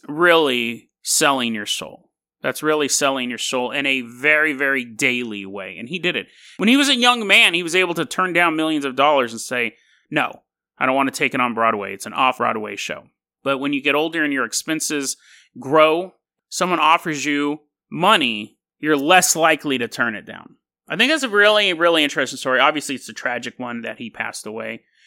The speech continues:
His writing partner is still making musicals. He's still working with Disney.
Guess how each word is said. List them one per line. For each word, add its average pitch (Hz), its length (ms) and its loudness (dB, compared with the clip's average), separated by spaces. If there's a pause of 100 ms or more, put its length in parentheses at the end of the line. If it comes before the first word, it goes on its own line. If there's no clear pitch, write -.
His 185 180 0
writing 185 300 4
partner 160 300 4
is 147 100 0
still 170 300 2
making 165 500 0
musicals. 147 640 -2
He's 143 140 -4
still 151 220 -2
working 143 260 0
with 131 100 -2
Disney. 123 460 -6